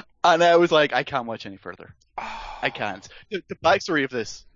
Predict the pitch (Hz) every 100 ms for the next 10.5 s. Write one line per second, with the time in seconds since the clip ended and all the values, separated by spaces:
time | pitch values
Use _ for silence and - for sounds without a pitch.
0 | _ - 117 - 104 101 110 98 - 110
1 | 117 113 101 104 95 95 92 85 95 98
2 | 95 95 123 139 123 110 101 101 - -
3 | - - 131 139 156 135 113 123 123 127
4 | - - 117 113 - - 110 117 101 95
5 | 104 95 - 101 - - _ _ - -
6 | _ 131 117 120 - 120 117 131 123 117
7 | 113 113 104 104 - _ 110 107 139 156
8 | 147 - 139 - 117 113 117 - 104 101
9 | 131 127 123 113 110 104 - 95 - 95
10 | 95 - - - -